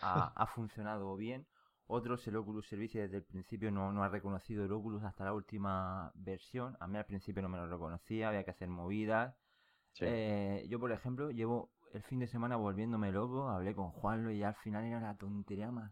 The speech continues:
Speaker 1: más grande. A mí el Oculus Service... Me petaba Windows, pantallazo azul, super bestia. Había reinstalado Windows y digo, ¿qué, qué, qué es lo que ocurre aquí? Y era el antivirus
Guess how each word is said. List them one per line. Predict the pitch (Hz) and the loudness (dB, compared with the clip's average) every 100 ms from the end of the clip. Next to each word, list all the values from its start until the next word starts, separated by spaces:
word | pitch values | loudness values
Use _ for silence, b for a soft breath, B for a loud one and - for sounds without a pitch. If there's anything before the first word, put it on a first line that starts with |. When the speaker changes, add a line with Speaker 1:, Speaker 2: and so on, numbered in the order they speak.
| 110 | -4
Speaker 1:
más | 98 92 | -2 0
grande. | 104 123 147 - - | 0 0 -2 -8 -4
A | 92 | 0
mí | 117 | 2
el | 131 | 4
Oculus | 123 127 113 | 2 0 0
Service... | 101 110 - 165 - _ _ - | 0 0 -2 -6 -6 _ _ 2
Me | 104 | 2
petaba | 101 120 120 | 4 8 10
Windows, | 104 113 110 113 | 10 8 6 2
pantallazo | - 104 101 104 131 127 | 4 4 4 2 2 -2
azul, | - 135 147 - - | -2 -2 -2 -6 2
super | - 113 95 87 | 2 4 0 -4
bestia. | 117 - 170 196 - _ _ _ - 107 | -6 -6 -8 -8 -10 _ _ _ -6 0
Había | 123 139 | 2 2
reinstalado | 135 - 110 131 127 | 0 0 2 2 2
Windows | 110 147 147 160 | 0 -2 -2 -4
y | 107 | -4
digo, | 85 - - | -6 -10 -12
¿qué, | - 110 - - | -6 -6 -6 -14
qué, | 87 76 - | -14 -12 -8
qué | |
es | 117 | -2
lo | 123 | 0
que | 110 | 0
ocurre | 104 110 101 | 0 2 2
aquí? | 98 143 - | 2 -4 -8
Y | 110 143 | -2 0
era | 175 - | 0 0
el | 107 | 0
antivirus | 98 95 101 120 156 226 | 2 2 0 4 4 2